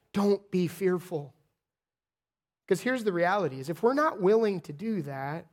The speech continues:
it says something about the love that we have in our hearts for God, one. And two, it says the, it, it, it tells the story of an absence of love for those around us, which is tragic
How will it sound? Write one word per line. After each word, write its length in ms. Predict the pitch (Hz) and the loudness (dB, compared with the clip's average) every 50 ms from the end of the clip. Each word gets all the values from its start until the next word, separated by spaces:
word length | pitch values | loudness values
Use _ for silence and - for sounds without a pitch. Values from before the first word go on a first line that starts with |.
| _ _ _ _ _ _ _ _ _ _ _ | _ _ _ _ _ _ _ _ _ _ _
it 120 | - 220 214 | 4 4 4
says 360 | - - - 285 302 302 - | 4 4 4 4 4 4 2
something 420 | - - 254 240 208 - 214 202 | 2 2 2 2 2 0 0 2
about 300 | 190 175 175 185 180 - - | 2 2 2 0 -2 -2 -4
the 60 | 165 | -4
love 300 | 156 156 165 175 175 156 | -2 0 0 -2 -2 -4
that 120 | 156 151 | -6 -6
we 80 | 156 143 | -6 -6
have 200 | 147 156 147 139 | -4 -4 -4 -6
in 60 | 139 | -8
our 100 | 135 131 | -10 -14
hearts 580 | - - - - - 170 147 139 - - - - | -18 -20 -10 -8 -6 -6 -6 -8 -10 -14 -18 -18
for 160 | - - - | -14 -12 -12
God, 420 | 139 160 180 180 135 113 110 107 104 _ _ _ _ _ _ _ _ _ _ _ _ | -10 -8 -6 -6 -6 -8 -10 -14 -18 _ _ _ _ _ _ _ _ _ _ _ _
one. 460 | - 170 175 160 139 139 139 147 160 156 _ _ _ _ _ _ _ _ _ _ _ _ | -6 -4 -4 -4 -4 -8 -12 -14 -18 -18 _ _ _ _ _ _ _ _ _ _ _ _
And 160 | - 170 170 | -4 -4 -4
two, 240 | - - 277 269 202 | 0 0 2 4 4
it 100 | 170 160 | 2 2
says 300 | - - 190 185 165 147 | 2 0 0 0 -2 -4
the, 180 | 151 156 143 135 - _ _ _ _ | -4 -6 -6 -6 -8 _ _ _ _
it, 60 | - - | -12 -12
it, 760 | - - - 196 190 202 226 226 196 226 208 151 - - - - | -6 -4 -2 -2 0 -2 -2 0 2 2 0 0 -2 -8 -2 0
it 160 | 202 - - | 0 0 0
tells 440 | - - 233 254 277 277 247 220 202 | 2 4 6 6 6 4 2 0 -2
the 100 | 226 202 | -2 -2
story 520 | - - - - 226 233 214 202 190 165 | -2 -4 -6 -4 0 2 4 4 4 2
of 80 | 165 170 | 2 2
an 60 | 185 | 2
absence 600 | 202 233 262 262 208 - - 220 202 180 - - | 4 4 4 4 2 0 0 0 0 0 0 -2
of 120 | 185 170 160 | -4 -2 0
love 320 | 170 175 170 165 156 143 | 2 2 2 2 0 -4
for 160 | - - 160 | -6 -6 -6
those 300 | 151 156 160 160 151 139 | -4 -2 -2 -2 -2 -4
around 480 | 139 139 139 139 135 143 143 135 127 131 | -6 -10 -12 -12 -10 -10 -10 -10 -12 -14
us, 340 | 127 127 117 - - - - _ _ _ _ _ _ _ _ _ | -18 -18 -16 -16 -16 -16 -18 _ _ _ _ _ _ _ _ _
which 160 | - 156 - | -18 -10 -8
is 100 | 151 - | -8 -8
tragic 640 | - - - 170 170 156 147 139 143 139 - - | -8 -8 -6 -4 -4 -4 -4 -6 -8 -8 -10 -12